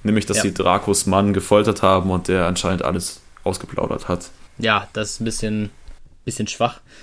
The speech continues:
Speaker 2: dass er sich da so
Speaker 1: Ja.
Speaker 2: leicht durch den Mangel ziehen lässt. Also das kennt man von solchen Agenten normalerweise auch nicht, würde ich gesa-, würde ich sagen. Andererseits, wenn Leben und Tod auf dem Spiel steht,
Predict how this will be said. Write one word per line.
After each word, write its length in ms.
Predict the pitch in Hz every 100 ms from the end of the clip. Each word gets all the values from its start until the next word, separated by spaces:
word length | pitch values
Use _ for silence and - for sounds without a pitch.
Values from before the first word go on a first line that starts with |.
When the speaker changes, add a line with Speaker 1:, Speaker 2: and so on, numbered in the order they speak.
| -
Speaker 2:
dass 140 | - 104
er 120 | 104
sich 100 | 107
da 140 | 110 107
so 60 |
Speaker 1:
Ja. 80 | 107
Speaker 2:
leicht 280 | 117 113 -
durch 140 | 110
den 100 | 107
Mangel 260 | 110 123 123
ziehen 200 | - 117
lässt. 320 | 120 120 -
Also 160 | 101 101
das 120 | -
kennt 180 | 113 107
man 140 | 110
von 160 | 107 104
solchen 300 | 110 107 110
Agenten 440 | 104 107 113 104
normalerweise 560 | 104 101 104 101 101 98
auch 160 | 107
nicht, 160 | 117 -
würde 80 | 104
ich 100 | 98
gesa-, 240 | 104 104 -
würde 140 | 110
ich 60 | -
sagen. 240 | 107 107 -
Andererseits, 540 | 123 127 113 117 113
wenn 80 | 117
Leben 220 | 110 113
und 120 | 110
Tod 160 | - 110
auf 80 | 104
dem 100 | 104
Spiel 260 | - 107
steht, 340 | 101 107 101